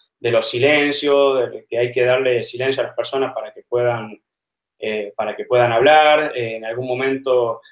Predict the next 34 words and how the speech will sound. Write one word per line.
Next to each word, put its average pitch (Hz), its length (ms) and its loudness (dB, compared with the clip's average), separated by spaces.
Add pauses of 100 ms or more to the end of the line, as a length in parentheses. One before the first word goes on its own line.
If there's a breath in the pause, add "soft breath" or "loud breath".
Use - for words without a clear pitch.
(100)
hay 120 160 -2
ciertas 143 380 0
preguntas 139 520 2
que 127 80 0
uno 135 220 4
tiene 135 240 0
que 123 80 0
hacer, 156 280 0
otras 135 220 0
que 123 100 -2
no. 143 340 -2 (720)
Entonces, 117 680 -2
bueno, 117 200 0
eso 127 180 0
es 135 40 2
un 127 140 0
libro, 139 300 2
por 143 120 2
ejemplo, 139 340 -2
que - 60 -12
yo 117 140 2
recomiendo, 127 500 2
que 117 80 -6
se 117 100 -6
llama 123 140 0
La 110 120 -4
entrevista 120 480 -2
periodística. 139 600 0 (240)
No 156 100 4
me 160 140 2
preguntes 127 360 0
de 135 40 0
autores, 123 600 2
porque, 104 460 -14